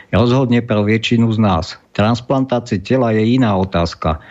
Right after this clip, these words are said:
Poskytnou někdy lidé či jejich rodiny celé nepoškozené tělo, aby zlepšili život cizího člověka?“ Mohli by. Už se to stalo, ač-, no,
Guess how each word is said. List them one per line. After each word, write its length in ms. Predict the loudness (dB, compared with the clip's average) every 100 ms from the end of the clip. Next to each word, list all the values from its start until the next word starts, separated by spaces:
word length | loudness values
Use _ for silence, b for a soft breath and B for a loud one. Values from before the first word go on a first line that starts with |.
| B B
Poskytnou 680 | -2 -2 0 -4 0 0 2
někdy 360 | 0 0 0 0
lidé 440 | 2 0 2 0
či 200 | -2 0
jejich 340 | 2 2 2 2
rodiny 460 | 2 2 2 0
celé 420 | -4 0 2 2 0
nepoškozené 800 | -2 -2 -4 -2 0 2 2
tělo, 320 | 0 0 0 0
aby 240 | -2 0
zlepšili 500 | 2 0 0 0 2
život 360 | 2 0 0 0
cizího 400 | 0 2 2 2
člověka?“ 680 | -2 -2 2 0 0 -2 -4 -10 B B B B B B _
Mohli 380 | 0 2 0 -2
by. 160 | -4 -8 -8
Už 180 | -6 -2
se 140 | -2
to 160 | 0 -2
stalo, 420 | 0 0 0 0
ač-, 220 | -4 -6 _ -18 -2
no, 180 | 0 0